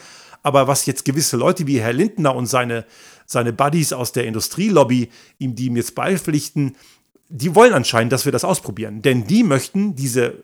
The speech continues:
Meiler, die Deutschland hat, länger laufen lassen, deutlich länger und mitunter sogar eben, wie gesagt, neue bauen.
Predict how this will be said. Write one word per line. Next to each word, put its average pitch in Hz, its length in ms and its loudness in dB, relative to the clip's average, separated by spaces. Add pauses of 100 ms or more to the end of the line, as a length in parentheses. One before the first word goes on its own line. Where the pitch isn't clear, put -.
Meiler, 147 440 2
die 143 120 -4
Deutschland 117 360 -8
hat, 107 120 -8
länger 143 300 0
laufen 151 280 0
lassen, 190 420 -2 (520)
deutlich 143 380 0
länger 185 320 0
und 143 120 -2
mitunter 139 400 -2
sogar 131 300 -2
eben, 120 240 -6
wie 113 100 -8
gesagt, 107 520 -6
neue 101 260 -6
bauen. 113 340 -12